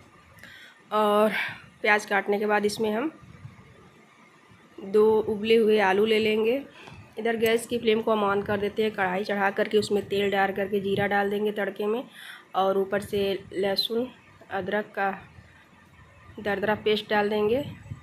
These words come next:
जब वो एक मिनट तक भून जाए तो इसमें हम कटी हुई बारीक प्याज डाल देते हैं और इनको हम दो तीन मिनट तक मीडियम फ्लेम पे फ्राई करेंगे ताकि इसका कलर सुनहरा हो जाए। तो यहाँ पे देखिए दो मिनट हो गए हैं। अब इसमें हम कुछ मसाले ऐड कर देते हैं। तो यहाँ पे हमने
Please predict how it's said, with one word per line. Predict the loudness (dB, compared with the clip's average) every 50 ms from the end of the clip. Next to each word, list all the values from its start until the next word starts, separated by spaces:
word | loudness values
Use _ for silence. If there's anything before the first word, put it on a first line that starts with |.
| -10 -6
जब | -4 -4 -2
वो | 0 0 0
एक | 2 2
मिनट | 2 2 2 0 0
तक | -4 -4
भून | -2 0 0 2 2
जाए | 2 2
तो | 0 0
इसमें | -2 -2 -4 -2
हम | 0 -2 -2 -2
कटी | -4 -8 -6 -4 -2 0
हुई | 2 2 2
बारीक | 2 0 0 0 0 -2 -2
प्याज | 0 0 0 0 2
डाल | 0 0 0 0
देते | 0 -2 -2 -2 -2 -2
हैं | -2 -4 -6 -8 -12 -18 -20 -20 -20 -20 -20 -18 -6 -2
और | 0 4 4
इनको | 4 4 4 2 2 0
हम | 2 0 0 2
दो | 2 0
तीन | 0 2 2 2
मिनट | 2 2 2 0 0
तक | -2 -2 -2 -4 -8 -16 -20 -12 _ 0
मीडियम | 2 4 4 2 2 2
फ्लेम | 0 0 0 0 0
पे | -2 -2
फ्राई | -2 0 0 0 0 0
करेंगे | 0 0 0 2 2 2 0 0 -2 -6 -12 -20 -20 _ -20 -20 _ _ _ -6
ताकि | -6 -6 0 0 0
इसका | 0 0 -4 -6
कलर | -4 -2 -2 0 0 0
सुनहरा | -2 -2 -2 -2 -2 -2 0 0 2
हो | 2 2
जाए। | 2 2 2 2 0 -2 -4 -10 -18 _ _ _ -20 -20 -20 -20 -20 -18 -18 -18 -18 -20 -20 -20 -20 -20 -20 -20 -20 -20 -20 -20 -20 -20 -6 0
तो | 2
यहाँ | 4 4 6
पे | 6 6
देखिए | 4 4 4 4 4
दो | 4 6 6
मिनट | 6 4 4 4 2
हो | 2 2 4
गए | 4 2 2 2
हैं। | 0 -2 -4 -6 -8 -12 -20 -20 -20 -20 -20 -20 -20 -20 -20 -20 -20 -20 -20 -8 -4
अब | -2 -2 -2
इसमें | -2 0 0 0 0
हम | 0 -2
कुछ | -4 -4 -6 -4 -4
मसाले | -4 0 0 2 2 2 4 2
ऐड | 2 2 0
कर | 0 -2 -2 0
देते | 0 0 -2 -2 -2 -2
हैं। | -2 -2
तो | -2 0
यहाँ | 0 0 0 0
पे | -2 -2 -4
हमने | -2 0 0 0 0 -2